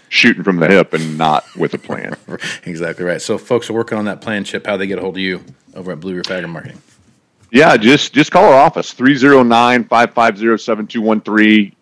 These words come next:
Speaker 1: Um, we're pretty low pressure, low stress. Love to chat with you. Uh, kinda see what, uh, what you're doing with your plan and, you know,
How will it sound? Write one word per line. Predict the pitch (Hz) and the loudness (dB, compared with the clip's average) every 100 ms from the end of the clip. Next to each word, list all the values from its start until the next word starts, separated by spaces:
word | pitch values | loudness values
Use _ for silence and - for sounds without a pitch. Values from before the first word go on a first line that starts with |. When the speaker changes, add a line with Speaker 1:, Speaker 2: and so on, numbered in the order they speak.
| 82 | -2
Speaker 1:
Um, | 90 87 82 80 78 73 _ _ _ | 2 2 2 0 -6 -14 _ _ _
we're | 87 95 92 | -2 0 0
pretty | - _ 104 101 85 _ | -4 _ 0 2 -2 _
low | 90 90 95 | -4 2 2
pressure, | - 98 92 95 | 4 2 2 0
low | 90 87 | 2 0
stress. | - 92 87 85 - | 0 0 2 0 -2
Love | 98 90 | -4 -2
to | |
chat | 82 95 80 | -2 0 0
with | 85 80 | 0 -2
you. | 90 85 - _ _ _ _ - | 0 0 -2 _ _ _ _ -8
Uh, | 71 76 78 | -4 -4 -4
kinda | 87 85 | -4 -4
see | - | -2
what, | 87 87 - - | 0 0 0 0
uh, | 85 82 | 4 4
what | 90 | 2
you're | 90 | 0
doing | 90 92 | 0 0
with | 87 | -2
your | 95 | -8
plan | - 95 104 117 | -4 0 0 0
and, | 87 80 76 _ _ - | -4 -8 -18 _ _ -8
you | 104 | -2
know, | 98 | -2